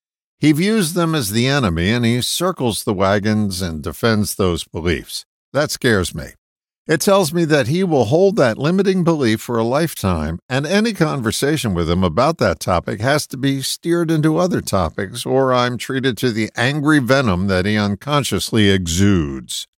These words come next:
Unless this fellow hits the lottery, he's gonna be struggling financially for the rest of his days, unless he examines those underlying beliefs in the light of day.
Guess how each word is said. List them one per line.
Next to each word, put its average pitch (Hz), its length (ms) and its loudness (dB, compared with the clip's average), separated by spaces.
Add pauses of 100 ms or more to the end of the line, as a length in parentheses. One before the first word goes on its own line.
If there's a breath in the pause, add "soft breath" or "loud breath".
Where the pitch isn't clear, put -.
(240)
Unless 139 400 2
this 143 160 0
fellow 127 320 4
hits 113 280 0
the 120 140 -2
lottery, 110 420 4
he's 113 180 -2
gonna 107 180 -2
be 87 120 0
struggling 95 540 0
financially 85 600 0
for 90 160 -6
the 78 100 -4
rest 76 320 -4
of 76 60 -10
his 73 180 -4
days, - 480 -2 (260)
unless 196 440 0
he 214 100 4
examines 165 600 2
those 95 340 4
underlying 147 640 0
beliefs 120 640 -2
in 92 180 0
the 87 100 2
light 82 280 2
of 67 160 -4
day. 73 380 0